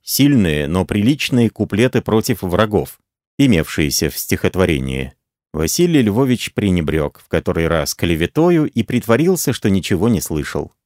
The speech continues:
Между тем даже Николай Михайлович Карамзин, говорили, улыбнулся отзыву развратника. Василий Львович сказал об этом Аннушке: «И в избе не спасёшься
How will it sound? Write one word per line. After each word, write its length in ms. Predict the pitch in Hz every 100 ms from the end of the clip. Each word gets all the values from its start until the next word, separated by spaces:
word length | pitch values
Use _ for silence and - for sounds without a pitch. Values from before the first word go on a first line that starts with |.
| _ _
Между 280 | 82 80 82
тем 300 | - 104 107
даже 240 | 85 76
Николай 420 | 85 85 85 85 90
Михайлович 600 | 82 98 87 85 85 -
Карамзин, 760 | 90 85 78 71 110 110 67 _ _ _ -
говорили, 520 | 85 85 87 80 90
улыбнулся 920 | - 98 92 76 131 156 127 - 73 - _
отзыву 500 | 107 95 76 82 80
развратника. 840 | 82 80 76 78 69 85 82 71 - _ _ _ _ _ _ _ _ _ -
Василий 420 | 135 - 196 139
Львович 480 | 107 120 110 - -
сказал 460 | - - 104 98 87
об 100 | 78
этом 260 | 85 85 85
Аннушке: 640 | 82 80 78 - 73 98 _
«И 80 | 127
в 140 | 143 139
избе 420 | 85 78 85 78
не 160 | 80 82
спасёшься 800 | - 82 - 98 - - 92